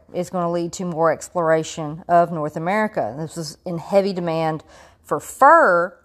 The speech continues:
in European fashion. This is why it was so valuable. You know, it was a, uh,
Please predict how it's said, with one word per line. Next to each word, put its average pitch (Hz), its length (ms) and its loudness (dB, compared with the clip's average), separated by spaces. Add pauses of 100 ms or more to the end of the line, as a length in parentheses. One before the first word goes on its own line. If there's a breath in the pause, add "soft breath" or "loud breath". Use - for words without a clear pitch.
(200)
in 185 260 -4
European 170 580 -6
fashion. 240 540 0
This 143 140 -10
is 170 100 -16
why 165 160 0
it - 60 -10
was 160 100 -12
so 156 220 -2
valuable. 180 800 0 (480 soft breath)
You 160 80 -10
know, 151 120 -8
it 104 100 -12
was 160 340 -6
a, 151 340 2
uh, 127 260 4